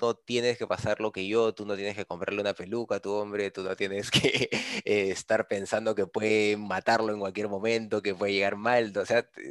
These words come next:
es, es, es la psicología que plantea ahí es ultra conservadora y en el fondo este personaje está esperando,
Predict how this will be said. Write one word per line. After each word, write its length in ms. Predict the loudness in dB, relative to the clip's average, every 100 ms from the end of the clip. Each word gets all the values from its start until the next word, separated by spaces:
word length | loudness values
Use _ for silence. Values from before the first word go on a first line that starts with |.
| -12 -8
es, 340 | -6 -6 -10 -14
es, 540 | -10 -8 -6 -6 -6 -6
es 200 | -2 0
la 100 | 0
psicología 560 | 0 0 2 2 2 2
que 120 | 2
plantea 480 | 2 0 2 6 6
ahí 200 | 6 2
es 120 | -2 -12 -20 -20 _
ultra 420 | 2 4 4 2
conservadora 640 | 2 0 2 6 6 8 6
y 140 | 4 -2
en 60 |
el 120 | -2
fondo 560 | -2 0 2 2 2 2
este 220 | 0 -2
personaje 460 | -2 -2 0 -2 -2
está 160 | -6
esperando, 760 | -4 0 4 4 4 2 2